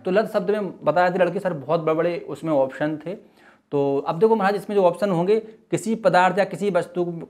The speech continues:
को, अ, अ, आदि हो जाना, ये था। अगर और भी कई प्रकार से हो, तो कुल मिला के वो लत शब्द का परिभाषा पूछ रहे थे आपसे कि लत, अ, जो लत शब्द है क्या, लत क्या है आखिर पे, तो उसमें तो फिर आपकी साइकोलॉजी काम करती है महाराज।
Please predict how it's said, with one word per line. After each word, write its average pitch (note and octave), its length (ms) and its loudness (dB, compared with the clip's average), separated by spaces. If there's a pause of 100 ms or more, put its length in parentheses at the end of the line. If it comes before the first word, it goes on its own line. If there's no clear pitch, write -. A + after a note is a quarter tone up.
(100)
को, A3+ 380 0 (360)
अ, D#3+ 60 -2 (460)
अ, D#3 420 -2
आदि F3 260 6
हो C3+ 140 -2
जाना, A#2 360 -2 (140)
ये D3+ 100 0
था। B2+ 240 -8 (200)
अगर G3 200 6
और G3 300 6
भी A#3+ 120 4
कई A3+ 160 -2
प्रकार F#3 400 2
से F3+ 80 -4
हो, G#3 160 -2
तो A3 180 -4
कुल A3+ 180 4
मिला G#3 240 4
के A3+ 120 -2
वो A#3 80 4
लत G#3 220 2
शब्द F#3+ 320 -2
का A3 180 -2 (760)
परिभाषा E3+ 360 4
पूछ E3 260 -6
रहे C3+ 120 0
थे D3 100 -6
आपसे D3 300 -4 (540)
कि D#3 60 -6
लत, E3 160 2
अ, D#3+ 520 -2
जो D3 100 -4
लत G3 240 0
शब्द G3 320 -2
है E3 260 0
क्या, D#3 180 -4
लत F#3 340 -2
क्या E3 160 2
है C3 180 0
आखिर A#2 260 -4
पे, A2+ 120 -12
तो - 420 -16
उसमें F#3+ 200 -8
तो G3 60 -6
फिर F#3 120 -4
आपकी F#3 220 0
साइकोलॉजी D3+ 420 -2
काम C3 200 -4
करती A2 240 -12
है G#2 60 -12
महाराज। G#2+ 160 -16